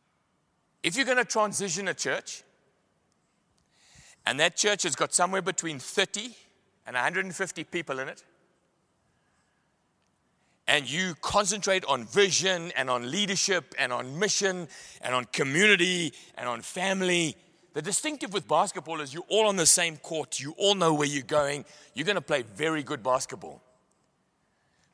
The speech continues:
But that church is never gonna grow over a hundred and fifty people at a meeting. So I know many churches that go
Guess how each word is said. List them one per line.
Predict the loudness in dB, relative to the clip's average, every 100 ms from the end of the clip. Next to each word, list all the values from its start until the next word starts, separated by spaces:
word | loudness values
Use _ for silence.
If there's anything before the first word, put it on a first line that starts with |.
| _ _ _ _ _ -6
But | 0
that | 2 2
church | 0 0 -2
is | -6
never | -2 0 0
gonna | -2 -2
grow | -2 0 0
over | 0 -2 -2
a | 0
hundred | 0 -4
and | -8
fifty | -8 -8 -10 -12 _ _
people | -8 -6 -8 -6
at | -6
a | -6
meeting. | -12 -12 -10 -12 _ _ _ _ _ _ _ _ _ _ _ _ _ _ _ _
So | -2 2
I | 4 4
know | 4 0 0 -4
many | -10 -6 -4 -4
churches | -4 -4 -4 -4 -8
that | -8 -4
go | 0 0